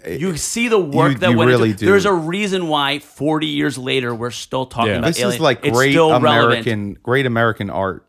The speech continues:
Speaker 1: Yeah.
Speaker 2: Like, this is an example. Like, if you had a museum of, like, films or something, or I'm
Speaker 1: Oh.
Speaker 2: sure there is one, but, like, this is one of the main showpieces. You know, like, you have two thousand one, you have, uh, Goodfellas from the nineties, Pulp Fiction. You
Speaker 1: I
Speaker 2: have,
Speaker 1: think, I think Blade
Speaker 2: this is
Speaker 1: Runner's on there,
Speaker 2: Blade
Speaker 1: too.
Speaker 2: Runner. Yeah, no, sure.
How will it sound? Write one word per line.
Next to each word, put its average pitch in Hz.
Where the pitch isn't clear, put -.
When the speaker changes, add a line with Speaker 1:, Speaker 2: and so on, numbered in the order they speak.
Speaker 1:
Yeah. -
Speaker 2:
Like, 107
this 135
is 135
an 127
example. 117
Like, 117
if 120
you 147
had 156
a 143
museum 117
of, 95
like, 98
films 123
or 127
something, 147
or 113
I'm 127
Speaker 1:
Oh. 139
Speaker 2:
sure 165
there 135
is 127
one, 98
but, 101
like, 110
this 175
is 113
one 123
of 101
the 107
main 117
showpieces. 95
You 110
know, 104
like, 98
you 113
have 95
two 123
thousand 110
one, 151
you 110
have, 113
uh, 104
Goodfellas 143
from 117
the 113
nineties, 131
Pulp -
Fiction. 127
You 113
Speaker 1:
I -
Speaker 2:
have, 113
Speaker 1:
think, 113
I 139
think 170
Blade 147
Speaker 2:
this 165
is 160
Speaker 1:
Runner's 165
on 156
there, 156
Speaker 2:
Blade 143
Speaker 1:
too. 131
Speaker 2:
Runner. 139
Yeah, 160
no, 175
sure. 135